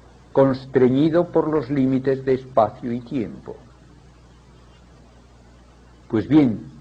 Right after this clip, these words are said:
esto, que es la realidad de nuestra vida, se cambia del revés después de la resurrección.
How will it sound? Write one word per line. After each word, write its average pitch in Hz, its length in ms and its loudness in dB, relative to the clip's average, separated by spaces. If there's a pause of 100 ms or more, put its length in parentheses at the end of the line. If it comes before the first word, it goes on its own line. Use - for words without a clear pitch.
(300)
esto, 180 560 2 (1160)
que 127 220 6
es 127 260 -4
la 123 160 2
realidad 117 640 4
de 117 120 0
nuestra 113 420 -2
vida, 110 480 -4 (2000)
se 139 320 -2
cambia 190 720 4
del 160 260 0
revés 147 720 0 (320)
después 135 460 0
de 151 80 0
la 139 140 4
resurrección. 123 720 -4